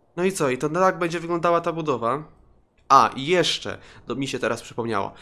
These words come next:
E, pierwsze trzy maszyny wymagają diagnostyki.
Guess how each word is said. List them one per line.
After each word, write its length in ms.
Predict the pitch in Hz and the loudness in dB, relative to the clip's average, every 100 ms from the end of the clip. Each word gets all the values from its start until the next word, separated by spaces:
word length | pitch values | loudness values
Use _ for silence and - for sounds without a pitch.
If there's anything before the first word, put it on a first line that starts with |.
| - - | -20 -8
E, 260 | - 123 123 | 0 2 2
pierwsze 500 | 123 165 208 - 190 | 0 -2 0 0 -2
trzy 300 | - - 214 | -2 0 2
maszyny 420 | 170 - 147 151 | 2 0 0 0
wymagają 440 | 143 139 127 135 131 | 0 0 2 0 0
diagnostyki. 880 | 131 139 135 123 - 120 127 156 | 0 0 0 -6 -4 -8 -6 -8